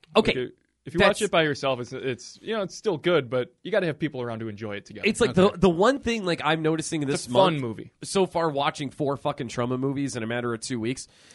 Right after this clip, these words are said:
Speaker 1: is actually, is, I, I feel like my brain is decaying.
Speaker 3: Y-, well, yeah.
Speaker 1: Um, but, like, 'cause I'm watching it alone with a notebook, like, my wife just
Speaker 3: Mm.
Speaker 1: refuses to watch this shit.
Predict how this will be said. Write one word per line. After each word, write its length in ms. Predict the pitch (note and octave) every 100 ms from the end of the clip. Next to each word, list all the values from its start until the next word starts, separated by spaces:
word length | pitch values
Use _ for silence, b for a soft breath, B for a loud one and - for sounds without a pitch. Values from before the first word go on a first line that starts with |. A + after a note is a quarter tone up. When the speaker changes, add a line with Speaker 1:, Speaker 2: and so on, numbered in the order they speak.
| B B D3
Speaker 1:
is 200 | C3+ B2+
actually, 400 | C3 - B2+ A#2+
is, 60 | B2+
I, 120 | B2
I 80 | C3
feel 320 | - C#3 C#3+
like 300 | C3+ A#2 - -
my 160 | A#2+
brain 420 | A2+ A2+ A#2 B2
is 220 | B2 A2+ -
decaying. 600 | A2 - A2+ B2 D3 D3 G#2
Speaker 3:
Y-, 80 | G#2 G#2+
well, 120 | G2 D3 C3+
yeah. 40 | A#2+
Speaker 1:
Um, 120 | A2+ _
but, 240 | E3 G3+ E3+
like, 140 | F3+
'cause 160 | F#3 F#3+
I'm 120 | D3+
watching 400 | D3 F#3+ - F#3
it 80 | F3
alone 440 | C3+ C3 D3+ D#3
with 120 | B2 A#2+
a 60 |
notebook, 560 | G#2 A2 C3 - D#3 -
like, 140 | A2
my 100 | C3
wife 320 | B2+ A#2 A#2+ - C3
just 200 | A#2 A#2
Speaker 3:
Mm. 20 |
Speaker 1:
refuses 560 | C3+ A2+ B2+ A#2+ B2 A#2
to 80 | B2+
watch 300 | A2 A2+ -
this 160 | B2+
shit. 320 | - D3 D3